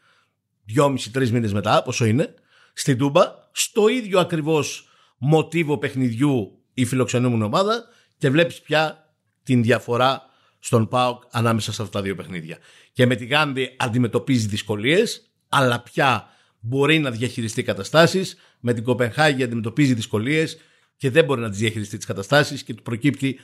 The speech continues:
ακριβώς επειδή δεν μπορεί να τις διαχειριστεί και, α, πολύ μεγάλος εκνευρισμός. Αφ-, οι, οι δύο, τα δύο αυτά μάτς που είναι με ομάδες που παίζουν ίδιου τύπου ποδόσφαιρο και έχουν ίδια προσέγγιση και πάνω κάτω ίδια δυναμικότητα,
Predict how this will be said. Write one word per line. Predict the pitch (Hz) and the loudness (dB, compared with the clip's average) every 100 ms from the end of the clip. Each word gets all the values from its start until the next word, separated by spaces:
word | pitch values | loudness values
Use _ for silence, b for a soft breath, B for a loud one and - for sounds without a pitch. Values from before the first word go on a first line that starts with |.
| B | B
ακριβώς | - 101 117 123 | -6 -2 2 2
επειδή | 127 113 | 2 -2
δεν | 123 | 0
μπορεί | 117 | 0
να | 113 | -2
τις | 98 | -2
διαχειριστεί | 104 104 101 123 | -6 -6 -6 -6
και, | 113 113 107 104 B B | -2 -2 -2 -6 B B
α, | - 98 104 | -2 2 2
πολύ | - 120 113 | 0 -2 -2
μεγάλος | 113 113 107 | -2 -2 -2
εκνευρισμός. | 117 - 98 95 90 85 - b b b b _ | -4 -4 -4 -4 -8 -10 -14 b b b b _
Αφ-, | - 110 - - - | -2 -2 -2 -14 -14
οι, | 120 107 139 139 | -14 -6 -2 -2
οι | 139 139 127 | -2 -2 -2
δύο, | 107 117 185 190 160 117 _ | -2 -2 0 2 2 -2 _
τα | 147 | -4
δύο | 143 180 | 0 0
αυτά | - 165 | 0 -2
μάτς | 160 131 - - b b b _ | 0 0 -2 -14 b b b _
που | 139 | -2
είναι | 156 160 156 156 | 2 2 2 -2
με | 123 135 | -2 0
ομάδες | 131 147 156 - | 2 2 2 -2
που | - | -2
παίζουν | 160 160 151 | 0 2 0
ίδιου | 165 147 147 | -2 -2 -6
τύπου | - 175 147 | -4 -4 -4
ποδόσφαιρο | 135 135 147 151 143 | -2 0 0 0 -2
και | 131 | -2
έχουν | 131 | -2
ίδια | 156 156 151 | -2 2 0
προσέγγιση | 139 131 160 151 151 | 2 0 0 0 -4
και | 151 | -4
πάνω | 135 147 | -2 -2
κάτω | 135 147 139 | 0 0 0
ίδια | 143 139 | 0 -2
δυναμικότητα, | 113 113 104 120 131 139 196 | -2 -4 -2 0 0 0 -2